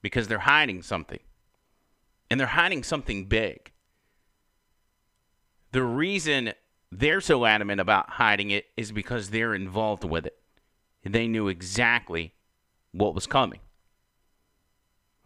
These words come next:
That's why C N N, remember on election night, we're like, "Well, Fox News is calling, calling states before C N N and M S N B C."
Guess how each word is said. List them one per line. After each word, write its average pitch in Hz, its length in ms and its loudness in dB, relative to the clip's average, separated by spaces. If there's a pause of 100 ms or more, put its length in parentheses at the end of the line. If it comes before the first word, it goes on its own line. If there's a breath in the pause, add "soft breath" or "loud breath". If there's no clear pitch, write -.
(220 soft breath)
That's 165 260 2
why 185 320 2 (360)
C 165 260 0
N 156 100 0
N, 147 140 2
remember 151 260 2
on 131 100 4
election 113 420 0
night, 131 340 0
we're 120 100 2
like, 101 160 0 (360 loud breath)
"Well, 107 80 0
Fox 165 360 -2
News 247 240 -2
is 127 100 -8
calling, 143 440 0 (500 soft breath)
calling 147 300 2
states 165 360 0
before 165 360 0
C 208 280 -2
N 226 100 0
N 226 160 0
and 202 120 -2
M 220 140 -2
S 208 180 0
N 214 100 -2
B 220 120 -2
C." - 440 -6